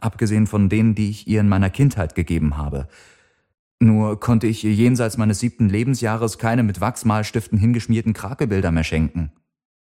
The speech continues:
„Äh, und warum nicht?“, fragte der Doktor verwirrt. „Wenn es Sie doch offenbar gefreut hat?“ „Weil ich dann in einer Anstalt eingewiesen werden würde.“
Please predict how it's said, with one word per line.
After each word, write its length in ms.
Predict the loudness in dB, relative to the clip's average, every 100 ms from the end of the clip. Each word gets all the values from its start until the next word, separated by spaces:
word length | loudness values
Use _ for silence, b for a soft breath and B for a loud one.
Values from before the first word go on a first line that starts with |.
| _ _ _ B B B _
„Äh, 100 | -12 -8
und 380 | -4 0 2 2
warum 300 | 2 4 2
nicht?“, 280 | 0 -8 b b b
fragte 400 | -2 -2 0 -2
der 120 | 0
Doktor 280 | -2 -2 -4
verwirrt. 480 | -4 -2 0 -2 -6 _ _ _ _ -2
„Wenn 220 | 2 2
es 160 | 0
Sie 140 | -4 -4
doch 240 | -4 0
offenbar 520 | 0 2 0 2 -2 -6
gefreut 460 | -8 -2 0 0
hat?“ 280 | -2 -4 -10 _ _ _ _ _ _
„Weil 220 | 0 0 0
ich 100 | 0
dann 160 | 2
in 140 | 2 0
einer 240 | -2 0
Anstalt 480 | 0 0 0 -2 0
eingewiesen 540 | 0 0 -2 0 0
werden 300 | 0 -2 -2
würde.“ 380 | -2 -2 -4